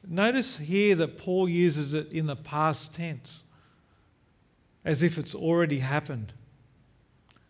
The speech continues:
Well, in a sense, it has happened. You see, what Paul's telling us, what, what he's trying to communicate, is that it is so certain that it's as certain as all those other things that he's just listed.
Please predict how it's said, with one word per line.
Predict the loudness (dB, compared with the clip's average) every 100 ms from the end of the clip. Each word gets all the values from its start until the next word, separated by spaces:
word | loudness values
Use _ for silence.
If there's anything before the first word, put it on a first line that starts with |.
| _ _ _ _
Well, | 0 0
in | 0
a | -4
sense, | -2 -4 -2
it | -6
has | 0 0 0
happened. | -4 -6 -6 -10 -12 -18 -20 -20 _ _ -6
You | -2
see, | 0 2
what | 0 -2
Paul's | 0 2 2 0
telling | -2 -2 0 -2 -2
us, | -2 -4 -6 -16 -20 -20 _
what, | -4 -4
what | -2 0
he's | 0 2
trying | 0
to | 0
communicate, | -2 -2 0 -2 -4 -2 -2 -4 -8 -20 -18 -4
is | 0 2
that | 2 0
it | 0 2
is | 2
so | 0 0 4 6 6
certain | 4 4 6 6 4 2
that | 2 2
it's | 2 0
as | -4 2 2 2
certain | 0 2 4 4 2 -2
as | -2 -2 -2
all | -2 2
those | 4 4 4
other | 4 2
things | 0 -2 -2 -2
that | 0
he's | 0
just | -2 -8 -6
listed. | -2 -2 -2 -6 -6